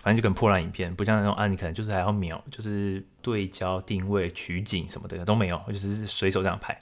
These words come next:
然后等到我回国之后，然后发现那影片真的很有趣。我每次看都觉得那个影片很有趣，就是比起其他照片什么的，觉得更真实又更生动，好像我又把我重新再带回那个小木屋的感觉。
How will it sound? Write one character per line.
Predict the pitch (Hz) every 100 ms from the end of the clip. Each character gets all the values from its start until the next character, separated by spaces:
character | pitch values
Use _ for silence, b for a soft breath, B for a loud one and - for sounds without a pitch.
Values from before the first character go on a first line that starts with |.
| b b - _ - b b b b b -
然 | 139
后 |
等 | 151
到 | 147
我 | - 95 95
回 | 92 104 120
国 | 117 98
之 | 104
后， | 98 101 - _
然 | -
后 | 113
发 | 131
现 | 147
那 | 151
影 | 90
片 | 98
真 | 110
的 | 92
很 | 90
有 | 82
趣。 | - - - B B -
我 | 139
每 | 127
次 | 117
看 | 131 123
都 | 113 143
觉 | 127
得 | 113
那 | 107 120
个 |
影 | 101
片 | 90 104
很 | 104
有 | 85
趣， | - 104 104 120 B B B B
就 | -
是 | 113 113
比 | 107 104
起 | 104 123
其 | -
他 | 98
照 | 117 113
片 | 104 104
什 | 95
么 | 90
的， | 85 85
觉 | 104
得 | 101
更 | 98 127
真 | 113 117
实 | 117 -
又 | 95 101
更 | 110 95 98 b b b
生 | - 104 101
动， | 107
好 | 87
像 | 85 139 113
我 | 82 78 -
又 | 139
把 | - 90
我 | 85 85
重 | 92
新 | 92 101
再 |
带 | 110 104
回 | 82 76
那 | 80 110
个 | 107
小 | -
木 | 78 82
屋 | 87
的 | 85
感 | -
觉。 | 90 -